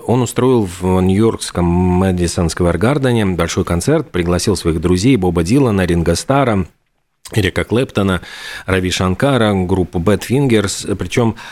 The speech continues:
э, Харрисону пришлось, в общем-то, все это организовывать за соб-, свои собственные деньги для того, чтобы поддержать фонд. Там какие-то были юридические проблемы. Но, м, сам концерт собрал большие деньги. Э, записи эти со-, собрали большие деньги, продавались очень хорошо.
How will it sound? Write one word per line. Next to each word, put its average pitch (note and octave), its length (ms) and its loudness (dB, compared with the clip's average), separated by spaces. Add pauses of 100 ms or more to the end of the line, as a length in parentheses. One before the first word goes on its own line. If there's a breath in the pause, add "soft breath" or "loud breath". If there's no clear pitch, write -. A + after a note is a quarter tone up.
(360 loud breath)
э, G2+ 420 2
Харрисону C#3+ 440 0
пришлось, A2 680 -2
в G2 200 2
общем-то, F#2+ 360 -2
все - 180 0
это F#2+ 100 -2
организовывать F#2+ 480 0
за F2 100 0
соб-, G2 180 -2
свои F#2+ 240 -2
собственные F2 520 0
деньги B2+ 300 2
для E2+ 120 0
того, E2+ 180 0
чтобы E2 280 -2
поддержать F2 480 0
фонд. C3+ 260 0
Там E2 160 -2
какие-то D#2 320 -4
были D#2+ 180 2
юридические E2 560 0
проблемы. A2 540 2 (380 loud breath)
Но, A#2+ 680 2
м, G#2 540 2
сам A2 540 0
концерт A#2 420 -2
собрал F2+ 300 0
большие F2 360 0
деньги. D#2+ 520 0 (100)
Э, E2+ 260 -4 (220)
записи G2 600 -2
эти E2+ 260 0
со-, F2 200 -2
собрали F2 480 0
большие E2+ 400 0
деньги, E2 280 0
продавались E2 520 -2
очень E2+ 200 -4
хорошо. F2 540 -2